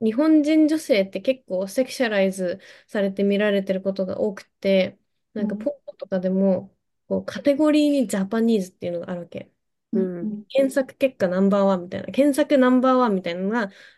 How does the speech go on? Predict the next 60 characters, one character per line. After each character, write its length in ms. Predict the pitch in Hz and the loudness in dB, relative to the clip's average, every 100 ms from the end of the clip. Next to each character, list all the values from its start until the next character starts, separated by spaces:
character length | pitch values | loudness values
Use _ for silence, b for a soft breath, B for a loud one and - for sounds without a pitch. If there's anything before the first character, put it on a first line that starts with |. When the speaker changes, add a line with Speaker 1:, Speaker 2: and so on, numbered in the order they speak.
| - | -4
Speaker 1:
ワ 180 | 233 226 | 0 0
ー 40 | |
ド 120 | 208 | 0
が 140 | 240 233 | 0 0
ジ 80 | 196 | -2
ャ 60 | |
パ 120 | 196 | -4
ニ 140 | 208 202 | -4 -4
ー 20 | |
ズ 100 | 190 | -6
な 60 | - | -12
の 120 | - | -12
ね。 140 | - 233 _ _ _ _ _ _ _ _ B B B - | -14 -18 _ _ _ _ _ _ _ _ B B B -8
だ 100 | 233 | -4
か 100 | 226 | 2
ら、 400 | 277 247 - _ _ _ _ _ - | 2 2 -2 _ _ _ _ _ 2
で、 180 | 262 | 4
そ 120 | 254 302 | 6 2
れ 100 | 311 | 2
っ 60 | |
て 160 | - 285 | 0 2
ジ 80 | 254 | 2
ャ 80 | |
パ 140 | 254 320 | 2 0
ニ 220 | 330 330 | 0 2
ー 20 | |
ズ 140 | 311 302 | 2 2
メ 260 | 277 339 | 4 2
ン 80 | 320 | 2
を 100 | 226 | 0
調 120 | 233 240 | -2 -6
べ 80 | 214 | -4
て 80 | 202 | -2
る 100 | 196 | -2
わ 60 | 196 | -4
け 100 | 196 | -6
じ 60 | |
ゃ 40 | 196 | -8
な 60 | |
く 40 | 196 | -8
て、 40 | |
ジ 100 | - 214 | -8 -4
ャ 60 | |
パ 100 | 202 | 0
ニ 120 | 269 | 2
ー 40 | 262 | 4
ズ 100 | 262 | 4
ウ 140 | 262 | 4
ィ 120 | 302 311 | 4 4
メ 140 | 233 | 4
ン 100 | 185 | 2
を 80 | 190 | -2
調 120 | 196 | -2
べ 180 | 185 185 | -2 -4
て 100 | 196 | -10
る 60 | 196 | -10
ん 60 | |
で 40 | 196 | -8
す 80 | 226 | -8
ね。 160 | 233 | -8